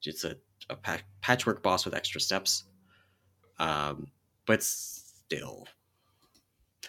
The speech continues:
I like the fact that they, you just, like, not worry about doing the end wing bosses,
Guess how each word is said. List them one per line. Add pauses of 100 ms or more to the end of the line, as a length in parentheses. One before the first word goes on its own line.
(600)
I
like
the
fact
that
they,
you
just,
like,
not
worry
about
doing
the
end
wing
bosses,